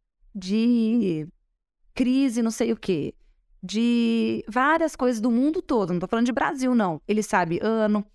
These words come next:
ele sabe a história, ele sabe os nomes. Eu estudei e não sei nada disso, que eu não consigo gravar. Então, assim, é, matemática também, o Charles é muito bom. Então, eu acho que, assim,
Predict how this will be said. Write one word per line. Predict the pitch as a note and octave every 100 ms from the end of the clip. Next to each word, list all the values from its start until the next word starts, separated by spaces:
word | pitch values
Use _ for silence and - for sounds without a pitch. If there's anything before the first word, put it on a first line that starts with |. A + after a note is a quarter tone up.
| _
ele | F3+
sabe | F3+ F3
a | D3+
história, | - G#3+ G#3 G3+
ele | F#3
sabe | A3 F#3+
os | E3+
nomes. | F#3+ G3+ G#3 G#3+ G#3+ - - -
Eu | A#3+ B3+
estudei | C4 F#4 B3 A3+
e |
não | D4
sei | E4 G#4
nada | G4+ C4+ G3+ C4+ F#4+
disso, | E4+ -
que |
eu | C4+
não | A3
consigo | G4 G4 F4+ F4+
gravar. | F#4 G4 G#3+ F#3+
Então, | F#3+ A3+
assim, | B3 - G#3+ F3+ _ _ _ _
é, | G3+ G3+ G#3 _
matemática | A#3 A#3 C4 A#3 G#3+ G#3+ G#3+
também, | G#3 G#3
o | G3
Charles | G#3+ F#3
é | F#3+
muito | G3 G#3+
bom. | G3 A3 F3 D#3 _ _ -
Então, | G3+ A#3
eu | G#3
acho | G#3 G#3+
que, | A3+
assim, | A3 A3 F#3